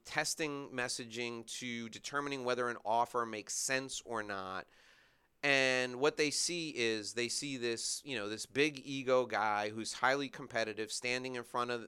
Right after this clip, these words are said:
in front of them, making an offer, and they go, "Wow, that's a really great idea. I wonder why nobody ever thought of that." And nobody ever thought of that, so it's probably not gonna be successful.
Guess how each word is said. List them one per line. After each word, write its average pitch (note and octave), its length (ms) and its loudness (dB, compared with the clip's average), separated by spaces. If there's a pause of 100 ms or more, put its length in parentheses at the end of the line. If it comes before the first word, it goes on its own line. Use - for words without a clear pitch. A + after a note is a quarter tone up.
(240)
in B2+ 140 -4
front B2+ 240 0
of A#2 100 0
them, G#2 440 -4 (340)
making C#3 880 -2 (240)
an B2 100 0 (140)
offer, B2 760 6
and B2 200 0
they A#2+ 140 2
go, A2 520 2
"Wow, C#3+ 320 10
that's A#2 220 0
a C#3+ 80 2
really B2+ 260 -2
great A2+ 300 2
idea. B2+ 580 2 (540)
I B2+ 80 8
wonder C#3+ 260 6
why C3 220 4
nobody B2+ 360 2
ever A2+ 200 2
thought E3 380 8
of G#2+ 100 4
that." G2 340 0 (300)
And C3+ 180 0
nobody D#3 320 6
ever C3 160 6
thought D3+ 300 6
of B2 60 2
that, G#2+ 200 2
so A#2+ 80 -2
it's - 140 -4
probably C#3 680 4
not B2 320 -2
gonna B2 160 -2
be A#2 160 -6
successful. G#2 880 -4